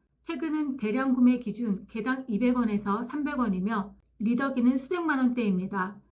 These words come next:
따라서 배추, 무 같은 저가 채소는 기존 바코드로 유지하고 고가 프리미엄 품목에만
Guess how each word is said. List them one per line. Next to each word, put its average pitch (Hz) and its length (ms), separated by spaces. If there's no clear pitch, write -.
따라서 269 560
배추, 240 400
무 208 160
같은 247 460
저가 254 440
채소는 254 600
기존 262 340
바코드로 240 500
유지하고 190 800
고가 269 480
프리미엄 311 480
품목에만 254 760